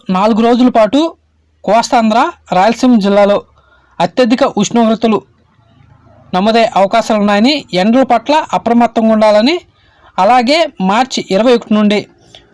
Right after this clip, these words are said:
నమోదయ్యే అకాల వర్షాల పట్ల కూడా అటు ప్రజలు, రైతులు అప్రమత్తంగా ఉండాలని వాతావరణ శాఖ తెలిపింది. ఇదిలా ఉంటే, అటు తెలంగాణలో కూడా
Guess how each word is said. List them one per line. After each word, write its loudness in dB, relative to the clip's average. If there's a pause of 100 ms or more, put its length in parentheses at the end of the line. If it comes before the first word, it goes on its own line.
(240)
నమోదయ్యే 0 (120)
అకాల 0
వర్షాల 0
పట్ల -2
కూడా 0 (120)
అటు -2
ప్రజలు, -2
రైతులు 0 (800)
అప్రమత్తంగా 0
ఉండాలని 0 (140)
వాతావరణ 0
శాఖ -2
తెలిపింది. -2 (1500)
ఇదిలా 0
ఉంటే, 0
అటు 0
తెలంగాణలో 2
కూడా 0